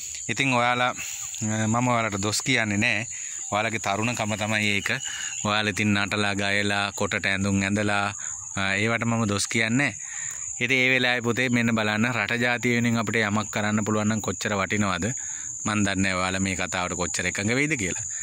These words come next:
ඒක ඔයාලගේ මතය. හැබැයි පුතේ දුවේ අපි, අපි හදපු TikTok එකේ අපි මේ දර්ශන බොහොම සතුටෙන් තමයි එකතු කරන්නේ. මොකද අපේ තරුණ ළමයින්ගේ දෑතේ හයිය, දෙපයේ හයිය, වීරිය යොදවලා තමයි මේ කටයුතු කළේ. බුදු සරණින්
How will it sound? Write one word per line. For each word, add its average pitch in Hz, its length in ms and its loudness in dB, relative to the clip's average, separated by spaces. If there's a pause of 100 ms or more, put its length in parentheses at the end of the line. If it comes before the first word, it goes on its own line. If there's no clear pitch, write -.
(340)
ඒක 113 160 0
ඔයාලගේ 98 520 2
මතය. 123 220 2 (520)
හැබැයි 131 280 2
පුතේ 110 280 0
දුවේ 98 260 2 (560)
අපි, 127 240 0 (160)
අපි 120 240 0
හදපු 143 340 2
TikTok 120 460 -2
එකේ 113 300 2 (760)
අපි 110 180 -2
මේ 123 200 4
දර්ශන 107 400 0
බොහොම 113 240 2
සතුටෙන් 113 540 0
තමයි 110 260 2
එකතු 107 220 -2
කරන්නේ. 113 260 2
මොකද 113 220 2
අපේ 107 240 0
තරුණ 104 360 2
ළමයින්ගේ 107 480 2 (540)
දෑතේ 107 400 2
හයිය, 107 340 2
දෙපයේ 107 400 0
හයිය, 113 380 2 (600)
වීරිය 117 480 4
යොදවලා 107 360 0
තමයි 107 260 0
මේ 101 180 2
කටයුතු 101 360 0
කළේ. 110 200 0
බුදු 107 240 2
සරණින් 110 440 0